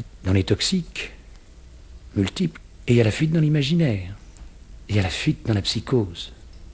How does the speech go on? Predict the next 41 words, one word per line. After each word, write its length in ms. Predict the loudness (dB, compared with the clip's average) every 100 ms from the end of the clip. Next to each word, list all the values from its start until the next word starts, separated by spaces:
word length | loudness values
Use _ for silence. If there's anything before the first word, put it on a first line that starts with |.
| -20 -20 -20 -20 -20 -20 -20 -20 -18 -16 -16 -18 -10 -2
Ainsi, 120 | 2
vous 60 | 6
voyez 200 | 6 6
déjà 260 | 6 4
toute 280 | 4 2 2
la 60 | 0
pathologie 600 | 0 0 0 -2 -4 -6
qui 140 | -8
s'étale 300 | -10 -6 -4
devant 200 | -2 -2
vous, 100 | -2
qui 120 | 0 2
est 20 |
la 60 | 2
pathologie 380 | 2 2 2
de 80 | 4
l'angoisse. 460 | 4 6 6 6 2
L'angoisse, 320 | 2 2 2
c'est 120 | 2
de 80 | 2
ne 60 | 2
pas 120 | 0
pouvoir 300 | 2 2 2
agir 220 | 2 0
pour 120 | -2
se 60 | -2
faire 120 | -2
plaisir. 360 | -2 -2 -4 -8 -16 -20 -20 -8
Bien. 120 | -6 -6 -8 -14 -14 -16 -16 -18 -18 -18 4
Alors 160 | 8 10
vous 100 | 10
débouchez 340 | 8 6 6
sur 260 | 4 4 4
une 120 | 4
sociologie. 760 | 2 0 2 4 4 4 2 2 -4 -20 -20 -20 -20 -20 -20 -20 -20 -20 -20 -20 -20 -20 -2
Parce 240 | 0 2 4
que 300 | 6 6 6 -4 -20 -20 -6 2
l'instinct 360 | 4 4 4
de 40 | 4
la 60 |
propriété, 600 | 2 0 0 0 2 0